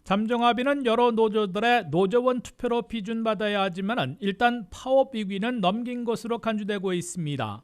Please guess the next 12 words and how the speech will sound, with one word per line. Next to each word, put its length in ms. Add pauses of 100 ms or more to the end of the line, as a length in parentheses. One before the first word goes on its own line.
(460)
조 180
바이든 360
대통령은 800
이번 300
합의는 460
미국민들과 840
미국 360
경제를 440
위한 380 (220)
중요한 520
승리라고 580
치하하고 840